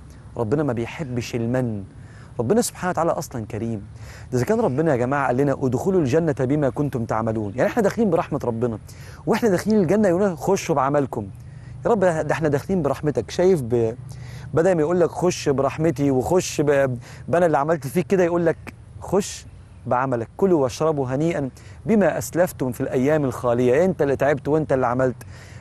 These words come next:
بقى ربنا يعمل معانا كده، وأنا أروح أقول للشخص اللي أنا ساعدته أو وقفت جنبه: "أنا اللي عملت لك وأنا اللي سندتك وأنا اللي وقفت جنبك"؟ ما يحبش أبدا ربنا عز وجل هذا الشعور. طب ليه؟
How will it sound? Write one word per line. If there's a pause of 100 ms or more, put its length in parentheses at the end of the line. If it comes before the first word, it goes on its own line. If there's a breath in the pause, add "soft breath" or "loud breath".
بقى
ربنا
يعمل
معانا
كده،
وأنا
أروح
أقول
للشخص
اللي
أنا
ساعدته
أو
وقفت
جنبه: (300 loud breath)
"أنا
اللي
عملت
لك
وأنا
اللي
سندتك
وأنا
اللي
وقفت
جنبك"؟
ما
يحبش
أبدا
ربنا
عز
وجل (280 loud breath)
هذا
الشعور.
طب
ليه؟